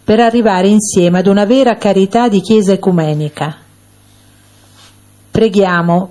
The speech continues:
per tutti i partecipanti che vengono da tutto il mondo, perché il Signore ci consenta di arrivare insieme nella diversità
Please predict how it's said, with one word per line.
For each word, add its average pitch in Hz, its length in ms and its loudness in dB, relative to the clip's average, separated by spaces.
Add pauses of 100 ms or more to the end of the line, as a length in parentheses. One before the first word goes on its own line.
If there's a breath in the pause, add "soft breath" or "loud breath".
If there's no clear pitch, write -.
per 180 240 -2
tutti 254 320 -2
i 220 40 2
partecipanti 170 1120 -4
che 196 140 -2
vengono 214 420 0
da 190 140 -2
tutto 247 300 -2
il 196 80 -2
mondo, 160 580 -2 (500 loud breath)
perché 214 300 0
il 233 100 0
Signore 190 540 2
ci 190 160 -2
consenta 185 720 0
di 170 100 0
arrivare 196 400 2
insieme 165 1000 0
nella 196 400 2
diversità 170 840 -2